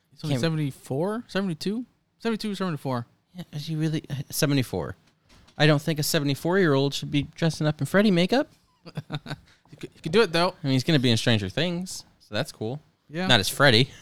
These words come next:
Speaker 2: <laughs> but
Speaker 1: Could you imagine, though?
Speaker 2: it could happen, right? It's the eighties.
Speaker 1: <laughs>
Speaker 2: There will probably be a Freddy reference
Speaker 1: Most likely.
Speaker 2: that
Speaker 1: Yeah.
Speaker 2: season, yeah.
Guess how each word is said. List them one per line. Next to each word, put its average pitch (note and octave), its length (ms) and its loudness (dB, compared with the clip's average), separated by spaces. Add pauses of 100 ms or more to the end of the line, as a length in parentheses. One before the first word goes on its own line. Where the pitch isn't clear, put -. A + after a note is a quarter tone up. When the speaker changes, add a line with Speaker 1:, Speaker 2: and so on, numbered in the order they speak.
Speaker 2:
<laughs> - 200 -8
but D3+ 260 4 (420)
Speaker 1:
Could F3 140 -4
you F#3 80 0
imagine, C3 480 -4
though? D#3 200 -6 (200)
Speaker 2:
it - 80 -18
could - 160 4
happen, B2 380 4
right? D#3+ 280 4
It's - 140 -18
the A#2 100 -2
eighties. G2+ 500 0
Speaker 1:
<laughs> - 40 -20 (2250)
Speaker 2:
There C#3+ 100 2
will D3+ 60 4
probably F3 280 6
be C3+ 160 0
a A#2+ 40 0
Freddy A#2 380 2
reference F#2+ 880 -2 (220)
Speaker 1:
Most F3+ 200 -8
likely. B2 300 -6 (240)
Speaker 2:
that G2+ 160 2
Speaker 1:
Yeah. G#3 60 -2
Speaker 2:
season, D2+ 500 -6
yeah. - 220 -12